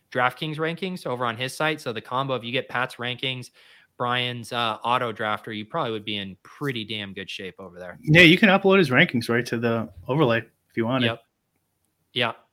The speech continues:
Speaker 1: Um, there you go. All right. So we'll, uh, we'll talk about that more,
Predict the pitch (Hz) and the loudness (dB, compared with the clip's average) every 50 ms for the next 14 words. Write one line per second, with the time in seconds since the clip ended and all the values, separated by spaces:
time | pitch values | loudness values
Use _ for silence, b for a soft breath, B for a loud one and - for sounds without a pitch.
0 | _ _ _ _ _ _ _ - 147 135 127 123 117 117 113 104 104 101 - - | _ _ _ _ _ _ _ -4 0 0 0 0 0 -2 -4 -6 -8 -10 -14 -16
1 | _ - 160 151 143 139 127 123 120 127 - - 170 180 170 151 147 - - - | _ 2 4 4 6 6 4 2 0 0 2 6 6 8 8 6 4 0 -4 -2
2 | 160 175 190 190 190 190 175 170 165 160 156 - 170 170 156 - 180 165 160 165 | 0 2 2 4 4 4 4 4 4 4 2 0 -4 -6 -2 -2 -2 -2 -2 -2
3 | 151 151 165 147 147 139 135 135 143 143 147 143 139 135 135 143 - | -2 0 -2 -2 -2 -2 -4 -2 0 0 2 2 0 0 -2 -6 -12